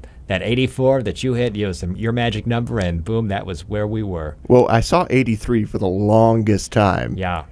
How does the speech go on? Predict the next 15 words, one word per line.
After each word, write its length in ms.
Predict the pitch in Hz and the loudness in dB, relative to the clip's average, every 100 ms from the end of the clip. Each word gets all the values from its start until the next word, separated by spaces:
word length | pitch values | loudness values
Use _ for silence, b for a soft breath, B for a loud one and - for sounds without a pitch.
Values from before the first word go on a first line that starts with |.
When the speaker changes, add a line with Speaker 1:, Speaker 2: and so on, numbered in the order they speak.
| - | 2
Speaker 2:
And 140 | 110 | 6
then 140 | 113 | 8
the 100 | 117 | 8
official 360 | 110 - 117 110 | 8 8 4 4
climate 400 | - 113 107 98 | 4 4 6 4
report 360 | 73 - 95 - | 0 2 0 2
came 220 | 101 92 | 2 4
out, 300 | 92 92 - - 110 | 4 2 0 -4 2
and 160 | 110 | 6
then 460 | 110 120 113 104 - - - - - | 6 6 4 0 -6 -20 -20 -18 -6
the 100 | 98 | -2
temperature 500 | 147 156 143 120 104 | 2 4 4 4 4
actually 320 | 101 - 101 | 2 0 0
bumped 380 | 95 101 95 104 | 4 2 4 4
up, 200 | 98 | 4